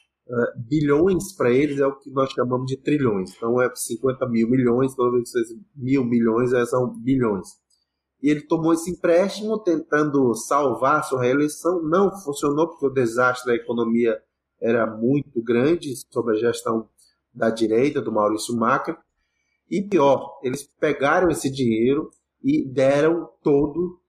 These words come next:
todo, cem por cento para bancos. Não investiram um centavo, um peso na, na, na riqueza, no desenvolvimento nacional. E isso quem tá dizendo não sou eu, não. Foi o próprio Maurício Macri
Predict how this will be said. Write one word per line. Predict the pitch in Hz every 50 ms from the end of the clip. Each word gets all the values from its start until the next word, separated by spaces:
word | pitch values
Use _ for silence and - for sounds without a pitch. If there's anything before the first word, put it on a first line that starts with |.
| _ _ _ _ _ -
todo, | 147 139 143 151 143 160 147 139
cem | - - - 175 185 196 185 -
por | - 190 185
cento | - - - - - - - 139 147 143 143 - _
para | - 147 151 156 156 156 - - - 113 110 117
bancos. | 135 147 147 123 - - _ - - - - _ _ _ _ _ _ _ 120
Não | 123 143 143
investiram | 135 127 143 135 - - - - 135 135 143
um | 156 196 233
centavo, | 226 - - 226 196 196 - - 170 131 135 135 135 143 139 -
um | 151 190 226 226 -
peso | - 135 135 139 147 143 - _ _ _ _ _ _ _ _ _ _ _ _ -
na, | 135 135 135 131 135 135 135 135 135 135 135 135
na, | 135 135 135 131 131 127 120 127
na | 139 139
riqueza, | 160 165 - - 151 175 165 147
no | 131 120
desenvolvimento | 117 113 123 127 135 143 139 143 139 147 147 -
nacional. | 160 156 156 - 170 156 135 120 113 113
E | 131 180
isso | 226 233 - 294 294 -
quem | - 247 -
tá | - 180
dizendo | 147 135 165 185
não | 196 190
sou | 190 196 196 196
eu, | 196 202 175
não. | 143 143 139 127
Foi | - - - 127
o | -
próprio | - 139 160 170 - 190 165 156
Maurício | 151 147 147 156 180 175 - 175 160
Macri | 143 127 127 139 156 156 - 196 202 208 - -